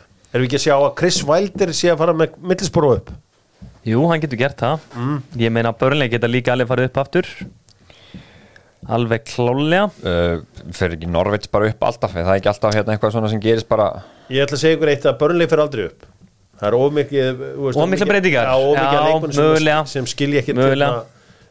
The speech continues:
Speaker 1: eh, Championship, ekki
Speaker 2: Mhm.
Speaker 1: séns að þeir fara upp. Þetta verður Middlesbrough.
Speaker 2: Já.
Speaker 1: Þeir fara upp. Og svo er ég búinn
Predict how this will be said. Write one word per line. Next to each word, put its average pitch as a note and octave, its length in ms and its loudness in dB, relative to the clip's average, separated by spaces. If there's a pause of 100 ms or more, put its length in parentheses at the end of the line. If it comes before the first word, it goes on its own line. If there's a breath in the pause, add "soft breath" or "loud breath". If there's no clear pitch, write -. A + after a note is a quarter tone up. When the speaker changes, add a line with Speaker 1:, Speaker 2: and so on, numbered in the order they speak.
(140)
Speaker 1:
eh, G#2+ 280 2 (160)
Championship, A#2 400 -4
ekki A2+ 320 -2
Speaker 2:
Mhm. C#3 120 0
Speaker 1:
séns F3 320 0
að B2 100 4
þeir G2+ 60 -2
fara F#2 160 -4
upp. - 160 -14 (1500 soft breath)
Þetta B2+ 160 -2
verður C3 300 2 (100)
Middlesbrough. D3 560 0 (340)
Speaker 2:
Já. C#3+ 200 -8 (200)
Speaker 1:
Þeir C#3 140 -2
fara C3 160 0
upp. - 160 -6 (1200)
Og C3+ 360 2
svo D#3+ 240 2
er D#3+ 60 4
ég D#3+ 200 2
búinn D#3 120 -2